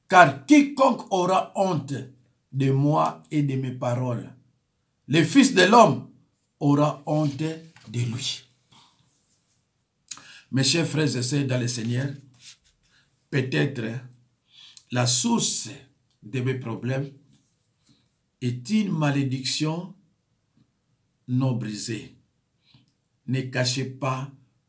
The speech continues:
vos malédictions, mes chers frères et sœurs, brisez-les, brisez-les, sinon la souffrance sera continuelle. La souffrance va perdurer.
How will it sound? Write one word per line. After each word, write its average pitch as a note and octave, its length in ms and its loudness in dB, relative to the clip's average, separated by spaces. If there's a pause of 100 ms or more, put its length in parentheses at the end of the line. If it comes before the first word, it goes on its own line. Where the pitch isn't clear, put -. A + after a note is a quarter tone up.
vos B2 240 -6
malédictions, A#2+ 840 -6
mes G#2+ 80 -10
chers A#2+ 220 -8
frères B2 280 -8
et G#2+ 60 -12
sœurs, C3 340 -6 (640)
brisez-les, B2+ 880 -2 (640)
brisez-les, C#3 880 -2 (160)
sinon D3 800 -4 (1400)
la B2+ 160 -2
souffrance D3 720 -2
sera C3 400 -4
continuelle. B2 720 -4 (920)
La B2 160 -2
souffrance C#3+ 580 -2
va C#3+ 160 0
perdurer. A#2 720 -6